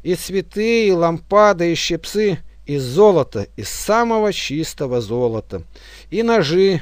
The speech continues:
и крапильницы, и чаши, и лотки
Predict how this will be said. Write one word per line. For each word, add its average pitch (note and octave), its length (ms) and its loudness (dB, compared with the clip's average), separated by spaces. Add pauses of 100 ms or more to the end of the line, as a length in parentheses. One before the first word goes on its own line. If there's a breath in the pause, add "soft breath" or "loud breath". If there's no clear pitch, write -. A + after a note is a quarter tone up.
(160)
и G#3 140 -6
крапильницы, E3 1080 -4
и G#3 140 -6
чаши, D#3 640 0 (1120 soft breath)
и E3 100 0
лотки G#3+ 640 2